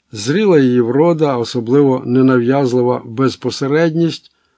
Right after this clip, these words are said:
геть непритаманна жінкам її віку, затримали увагу Михайла довше, ніж те буває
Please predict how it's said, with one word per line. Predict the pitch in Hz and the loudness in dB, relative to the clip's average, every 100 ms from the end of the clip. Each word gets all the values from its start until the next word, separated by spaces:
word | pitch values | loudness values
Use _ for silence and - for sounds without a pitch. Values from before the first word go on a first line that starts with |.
| _ - | _ -6
геть | 127 131 | -4 0
непритаманна | 143 127 135 131 131 131 131 131 | -2 -2 -6 -2 0 2 2 2
жінкам | 113 131 123 131 131 120 | 2 2 0 0 -2 0
її | 123 123 | 2 2
віку, | 120 127 127 131 127 _ _ _ _ _ _ - | 2 0 0 -6 -6 _ _ _ _ _ _ -14
затримали | 113 151 220 - 170 185 180 175 160 | -6 -2 -2 0 2 4 4 2 2
увагу | 143 120 127 160 139 143 | 2 2 0 0 0 -2
Михайла | 113 - 135 143 147 | -2 -4 -4 -2 -2
довше, | 131 139 143 131 127 - - 127 | -2 2 4 4 2 -2 -4 -2
ніж | 123 113 | -2 -4
те | - 135 | -6 -6
буває | 113 117 147 175 175 | -4 -4 0 0 0